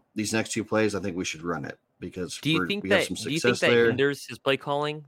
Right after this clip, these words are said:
Speaker 2: That him being in the box? Because this is the first time in a while that O U hasn't had a guy down on the field. Do you think Lebby not being
Speaker 1: I don't
Speaker 2: on the field with the players hinders his play calling a little bit, with Gabriel being an extension of him?
Speaker 1: I don't think so, 'cause you have Joe John there who's pretty familiar with the situation too. So he's
Speaker 2: Yeah.
Speaker 1: just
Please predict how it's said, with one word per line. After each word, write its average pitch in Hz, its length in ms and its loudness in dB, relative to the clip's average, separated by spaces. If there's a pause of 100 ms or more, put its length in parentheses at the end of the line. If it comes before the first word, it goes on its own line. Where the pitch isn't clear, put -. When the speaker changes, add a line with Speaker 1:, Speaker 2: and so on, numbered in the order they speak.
Speaker 2:
That 117 220 4
him 123 260 -4
being 123 220 2
in 113 200 -2
the 123 60 2
box? 123 360 2
Because 117 260 -4
this 151 100 -10
is 147 60 -12
the 135 100 -2
first - 340 -4
time 117 380 2
in 107 120 0
a 104 100 2
while 98 360 2
that 95 120 0
O 98 60 2
U 107 340 0
hasn't 104 380 -2
had 104 100 0
a 104 60 0
guy 98 360 2
down 104 200 2
on 98 80 -2
the 87 80 -10
field. 95 300 -2
Do 104 60 -2
you 110 60 -2
think 131 200 -6
Lebby 107 240 2
not 101 260 0
being 101 400 -2 (140)
Speaker 1:
I 170 60 -10
don't - 80 -8
Speaker 2:
on 110 180 2
the 98 80 -4
field 113 300 0
with 104 140 -2
the - 80 -4
players 113 360 -2
hinders 107 300 -6
his 110 120 -4
play 107 200 0
calling 120 280 0
a 127 80 -2
little 139 180 0
bit, 151 220 4
with 101 180 -4
Gabriel 107 440 0
being 107 280 -2
an 117 80 -4
extension 131 460 -4
of 156 120 0
him? 180 240 -8 (1600)
Speaker 1:
I 180 80 -6
don't 185 240 0
think 117 220 0
so, 117 220 4
'cause 120 160 -4
you 170 100 4
have 120 80 0
Joe 107 240 2
John 101 300 2
there 98 180 0
who's 101 120 -6
pretty 104 220 -2
familiar 95 380 0
with 90 100 -4
the 85 60 -6
situation 90 540 -2
too. 92 220 -4
So 90 220 -4
he's 98 260 -2
Speaker 2:
Yeah. 85 80 -4
Speaker 1:
just 98 360 -6